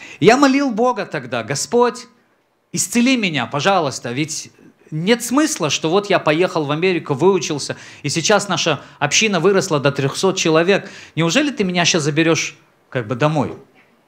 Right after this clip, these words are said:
Хотя у меня не было с этим проблемы, но жалко было жену, маленьких детей. И вы знаете, э, одно мое письмо молитвенное пришло к одной женщине. Она, э, живет, э, э, в Мичигане, э, Монро, Мичиган.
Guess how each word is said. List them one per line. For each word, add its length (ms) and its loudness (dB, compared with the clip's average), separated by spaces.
Хотя 240 4
у 20 0
меня 140 2
не 100 2
было 160 0
с 140 -6
этим 160 -2
проблемы, 400 2
но 200 0
жалко 360 2
было 280 -2
жену, 360 0
маленьких 480 -2
детей. 520 -4
И 80 -2
вы 120 2
знаете, 580 0
э, 600 0
одно 280 2
мое 220 2
письмо 360 -4
молитвенное 540 -2
пришло 340 -4
к 60 -8
одной 220 -4
женщине. 520 -6
Она, 480 -6
э, 140 -6
живет, 460 -2
э, 520 -4
э, 560 -8
в 100 -18
Мичигане, 640 -4
э, 360 -2
Монро, 360 2
Мичиган. 580 -2